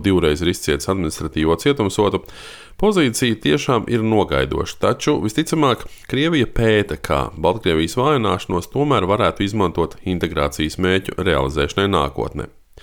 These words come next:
Eksperti arī norāda, ka Krievijai ir ļoti svarīgi redzēt, kā protesta kustība Baltkrievijā attīstīsies turpmāk, jo šiem protestiem ir pievērsta visas pasaules uzmanība, un protestu uzvaras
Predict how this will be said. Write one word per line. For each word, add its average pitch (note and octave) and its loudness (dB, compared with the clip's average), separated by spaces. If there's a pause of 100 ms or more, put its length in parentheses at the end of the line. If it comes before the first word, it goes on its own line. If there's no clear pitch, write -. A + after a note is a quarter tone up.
(600)
Eksperti G#3 2
arī D3 4
norāda, C#3+ 4
ka G2+ 0
Krievijai F3+ 2
ir B2 4
ļoti D#3 2
svarīgi A#2+ 2
redzēt, A#2 2
kā A2 2
protesta F#2+ 0
kustība F#2 0
Baltkrievijā D#2+ 2
attīstīsies D2 -4
turpmāk, C2 -2
jo C2+ 0 (100)
šiem D#3 0
protestiem F2+ 0
ir - -8
pievērsta A#2+ 0
visas G2 -2
pasaules D2 0
uzmanība, D3+ 0 (480)
un F#2+ 0
protestu E3 2
uzvaras C3 2